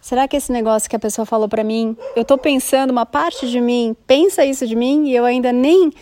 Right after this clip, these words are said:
tomei consciência disso?" E aí você se olha e fala, "Nossa, realmente, tem um pedacinho aqui meu que desconfia de mim,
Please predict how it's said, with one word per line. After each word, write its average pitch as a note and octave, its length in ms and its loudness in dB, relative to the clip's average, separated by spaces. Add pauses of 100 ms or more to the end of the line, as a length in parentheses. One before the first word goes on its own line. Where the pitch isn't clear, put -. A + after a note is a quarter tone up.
(200)
tomei A#3 240 0
consciência A#3 580 -4
disso?" G#3 520 -4 (960)
E A3 80 -2
aí A3+ 60 0
você A#3 260 -4
se - 160 -8
olha A#3+ 120 0
e A#3 40 -10
fala, A3+ 260 -6
"Nossa, A3 280 -6
realmente, A3 600 -6
tem C4 140 -8
um C4+ 80 -2
pedacinho G#3+ 480 -2
aqui G#3 180 -6
meu G#3 240 -6 (420)
que B3 100 -8
desconfia B3 680 -4
de G3 120 -8
mim, F3+ 340 -4